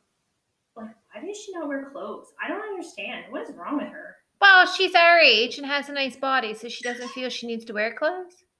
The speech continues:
Speaker 1: I don't know. I think I have a nice body, but I still try to wear clothes.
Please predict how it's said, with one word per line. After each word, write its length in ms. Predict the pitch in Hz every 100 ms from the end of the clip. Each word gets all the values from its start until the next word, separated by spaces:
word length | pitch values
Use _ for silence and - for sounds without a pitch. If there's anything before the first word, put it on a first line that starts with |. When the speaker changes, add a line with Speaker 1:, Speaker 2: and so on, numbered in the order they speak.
| _ _ 349
Speaker 1:
I 40 |
don't 100 | 277
know. 240 | 180 202 233
I 100 | 269
think 220 | 294 294 _ _ -
I 140 | 202
have 120 | 285 330
a 60 |
nice 200 | 294 269 -
body, 320 | 202 240 254
but 100 | 226
I 100 | 208
still 280 | 208 226 226
try 140 | - 214
to 100 | 208
wear 180 | 185 - 185
clothes. 480 | 220 247 247 277